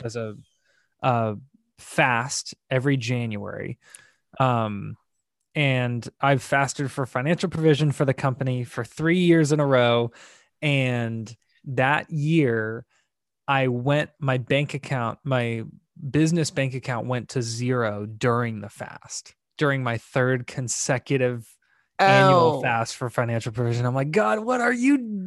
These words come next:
Speaker 1: doing up there?" <laughs> Yeah, it was brutal.
Speaker 2: <laughs> Well, we know God answers prayers. It's just not always in the way or the time that we want, right?
Speaker 1: Yeah.
Speaker 2: <laughs>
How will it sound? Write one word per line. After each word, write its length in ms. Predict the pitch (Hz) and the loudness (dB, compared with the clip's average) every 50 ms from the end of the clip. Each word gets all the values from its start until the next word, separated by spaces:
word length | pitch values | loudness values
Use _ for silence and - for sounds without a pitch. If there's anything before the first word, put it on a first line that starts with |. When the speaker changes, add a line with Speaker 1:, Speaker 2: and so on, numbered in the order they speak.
| 190 185 | -8 -8
Speaker 1:
doing 600 | 196 233 311 349 359 381 370 330 254 196 151 131 | 2 6 8 8 10 10 8 8 6 4 4 2
up 200 | 123 117 117 - - | 0 0 -2 0 0
there?" 380 | 131 135 - 147 135 127 - - - _ _ - | 0 0 2 0 0 0 -4 -8 -18 _ _ -4
<laughs> 60 | 190 - - - 277 - - - 339 - - - 370 381 - - _ 359 349 - - _ - - - - - 277 - _ _ - 240 - _ | -4 -2 0 0 0 2 2 2 2 2 4 2 2 2 2 2 _ 0 0 0 -4 _ -6 -6 -6 -6 -8 -8 -8 _ _ -6 -6 -4 _
Yeah, 340 | - 143 139 120 - - - - - - - - - - 202 | 2 4 4 4 2 0 -6 -8 -12 -16 -16 -18 -20 -18 -6
it 100 | - 151 | -2 2
was 160 | 143 131 - | 4 4 4
brutal. 440 | 123 139 139 135 117 113 113 113 113 - | 4 4 4 6 4 4 0 -4 -10 -16
Speaker 2:
<laughs> 60 | - - _ _ _ _ - - _ _ - - - _ - - - - 349 302 - - - - - | -20 -20 _ _ _ _ -20 -20 _ _ -4 -4 -4 _ -12 -10 -6 -2 -2 -2 -2 -2 -6 0 2
Well, 240 | - 226 - - _ - - - - - 349 - - | 2 2 2 -2 _ -14 -10 -6 -4 -4 -4 -2 0
we 140 | 247 254 240 | 0 2 4
know 200 | 247 269 277 269 | 4 4 4 6
God 260 | 233 254 254 247 233 | 6 6 6 8 8
answers 440 | 233 226 226 220 - 240 214 - - | 6 6 4 4 2 2 0 0 0
prayers. 380 | - 214 220 214 208 208 196 | 2 4 6 8 8 6 6
It's 200 | 185 180 165 - | 4 0 0 2
just 220 | - 196 180 - - | 2 2 2 2 4
not 200 | 202 190 185 185 | 4 6 8 8
always 400 | 185 190 202 202 190 185 175 190 | 8 8 8 8 8 6 4 2
in 140 | 190 175 170 | 0 0 2
the 120 | 170 165 | 2 4
way 320 | 165 165 170 175 180 180 180 | 6 6 8 8 8 8 8
or 120 | 175 170 | 8 6
the 120 | 170 160 | 6 4
time 380 | 151 - - 185 180 170 170 170 | 0 0 0 0 2 2 2 2
that 160 | 165 151 - 151 | 2 2 2 2
we 100 | 156 156 | 2 4
want, 380 | 151 160 165 165 160 156 - - | 4 6 6 6 4 2 2 2
right? 360 | 151 151 151 156 170 180 - - | 4 4 6 6 6 4 2 0
Speaker 1:
Yeah. 380 | 120 117 107 107 - - 123 - _ _ _ _ _ _ | -4 -4 -4 -4 -4 -4 -8 -8 _ _ _ _ _ _
Speaker 2:
<laughs> 280 | - - - - - | 0 0 0 2 2